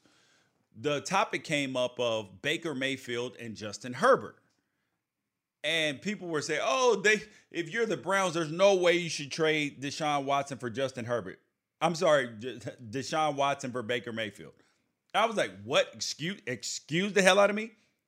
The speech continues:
Baker Mayfield has not been a good quarterback till this year. He's been below average. A middling quarterback, like, you know, twentieth, twenty-third best quarterback in the league, twenty-fifth best quarterback in the league. This year,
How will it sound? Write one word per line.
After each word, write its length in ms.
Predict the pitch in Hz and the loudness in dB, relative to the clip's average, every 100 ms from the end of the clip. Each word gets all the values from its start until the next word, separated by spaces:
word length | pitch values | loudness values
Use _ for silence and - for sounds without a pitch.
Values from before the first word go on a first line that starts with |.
| _ _ _ _ | _ _ _ _
Baker 240 | 214 247 233 | 6 6 6
Mayfield 600 | 254 269 226 202 180 - | 2 2 2 2 0 0
has 280 | 175 170 135 | 2 2 -2
not 460 | 143 175 196 160 | -2 2 2 0
been 120 | 180 | -2
a 60 | 175 | -2
good 240 | 147 170 | 0 -2
quarterback 500 | - 165 165 139 135 | 0 0 2 2 0
till 120 | - 131 | 0 -4
this 200 | 127 117 | -4 -6
year. 140 | 85 | -10
He's 220 | 98 175 | -8 -8
been 320 | 165 165 135 104 | -4 -4 -6 -4
below 400 | 139 143 156 139 | -2 2 4 4
average. 340 | 113 67 65 _ _ _ _ _ _ _ _ _ _ _ _ _ _ | 2 -2 -14 _ _ _ _ _ _ _ _ _ _ _ _ _ _
A 140 | - 160 | 2 2
middling 720 | 147 139 165 196 196 196 185 | 0 -2 2 2 2 -2 -6
quarterback, 580 | 147 160 165 139 104 - | -6 -2 -2 -2 -8 -8
like, 280 | 123 135 131 - | -4 -4 -4 -8
you 140 | 175 | -6
know, 180 | 175 139 | -2 -2
twentieth, 720 | - 160 190 190 185 180 165 - _ _ | -4 -6 -6 -4 -2 -2 -2 -14 _ _
twenty-third 1160 | - 170 185 175 147 _ _ - 170 175 170 135 | -6 -4 -4 -6 -14 _ _ 2 2 2 0 -2
best 320 | 165 165 - | 0 0 -4
quarterback 520 | - 165 160 143 151 | -2 0 2 4 2
in 60 | 135 | 2
the 80 | 131 | -6
league, 220 | 113 76 | -6 -8
twenty-fifth 520 | 135 180 160 175 151 | -10 -10 -6 -6 -4
best 220 | 139 151 | -2 -4
quarterback 400 | - 147 135 127 | -4 -8 -4 -4
in 80 | 123 | -6
the 60 | 110 | -10
league. 180 | 90 - _ _ _ _ _ - | -14 -16 _ _ _ _ _ 0
This 280 | 208 330 277 | 2 4 2
year, 280 | 269 285 | 2 0